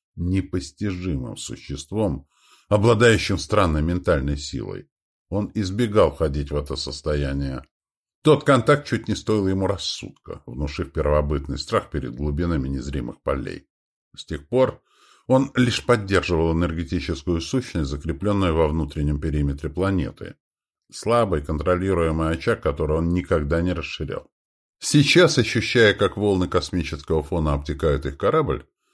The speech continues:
Петр решился попробовать космос на вкус вновь. Он знал, что без этого шага будет трудно понять замыслы этих странных существ.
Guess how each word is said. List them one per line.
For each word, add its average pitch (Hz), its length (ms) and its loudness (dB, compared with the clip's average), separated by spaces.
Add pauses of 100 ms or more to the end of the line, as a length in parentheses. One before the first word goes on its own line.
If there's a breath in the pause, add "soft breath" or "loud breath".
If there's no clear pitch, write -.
(340)
Петр 160 280 6
решился 135 460 4 (240)
попробовать 101 720 6
космос 92 500 2
на 90 140 2
вкус - 600 -2
вновь. 73 600 -2 (560)
Он 104 200 -4
знал, 92 260 0
что - 180 -6
без 82 240 -2
этого 80 340 0
шага 90 460 0 (460)
будет 80 320 -4
трудно 85 340 0
понять 78 380 0
замыслы 76 500 0
этих 69 200 -6
странных 69 360 -2
существ. - 640 -12